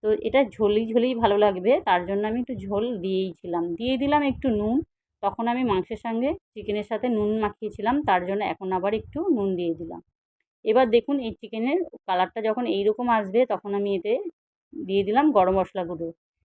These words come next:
একটু অল্প পরিমাণে গরম মশলা গুঁড়ো দিয়েছি। এবার দেখুন আমার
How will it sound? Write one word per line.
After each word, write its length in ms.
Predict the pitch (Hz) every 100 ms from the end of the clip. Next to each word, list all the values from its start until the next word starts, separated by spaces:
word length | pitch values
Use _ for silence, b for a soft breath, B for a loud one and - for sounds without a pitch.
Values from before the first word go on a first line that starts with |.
| _
একটু 320 | 254 247 _ 254
অল্প 280 | 196 170
পরিমাণে 360 | 196 208 208 214
গরম 240 | 196 185 190
মশলা 220 | 180 196
গুঁড়ো 260 | 175 175 175
দিয়েছি। 400 | 170 165 - 170 - _ _ _
এবার 260 | 233 269 262
দেখুন 260 | 262 320
আমার 220 | 277 240